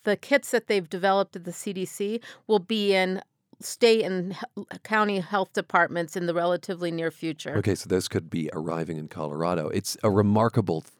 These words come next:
Speaker 2: thing to think that this just emerged January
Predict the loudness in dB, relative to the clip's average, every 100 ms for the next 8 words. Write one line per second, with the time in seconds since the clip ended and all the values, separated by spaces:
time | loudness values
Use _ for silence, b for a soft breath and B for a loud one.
0 | _ _ 4 4 2 -4 -4 -2 -2 -2
1 | -4 -2 -4 -2 -2 0 0 -2 -4 -2
2 | 0 0 0 -2